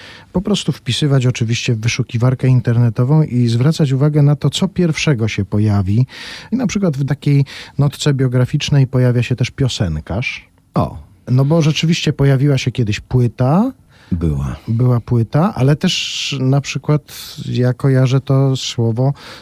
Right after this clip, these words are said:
Speaker 1: z takim spektaklem, musicalem Pamiętnik Pani Hanki.
Speaker 2: Ach, też robiliśmy z moim imiennikiem, Borysem. Tak, no, śpiewanie było dla mnie zawsze ważne, to znaczy, jak to ładnie powiedzieć,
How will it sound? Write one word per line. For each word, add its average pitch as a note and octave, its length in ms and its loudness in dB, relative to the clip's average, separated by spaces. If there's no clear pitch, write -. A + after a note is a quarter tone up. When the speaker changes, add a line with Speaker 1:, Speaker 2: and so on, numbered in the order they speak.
Speaker 1:
z - 100 -8
takim B2+ 280 0
spektaklem, B2+ 640 -2
musicalem A#2+ 760 0
Pamiętnik B2 560 0
Pani A#2+ 280 2
Hanki. C3 580 0
Speaker 2:
Ach, F2+ 380 -2
też - 300 -4
robiliśmy E2 920 -2
z - 120 -12
moim D#2+ 380 -4
imiennikiem, E2+ 880 -2
Borysem. F#2+ 640 -2
Tak, E3+ 360 -4
no, E3 220 0
śpiewanie C#3 760 -2
było A#2+ 300 0
dla A#2 180 0
mnie A2+ 200 0
zawsze A2 380 -2
ważne, A#2 600 -2
to A#2+ 120 -4
znaczy, A2 420 -4
jak - 180 -6
to G2+ 140 -2
ładnie F#2 280 0
powiedzieć, E2+ 680 -4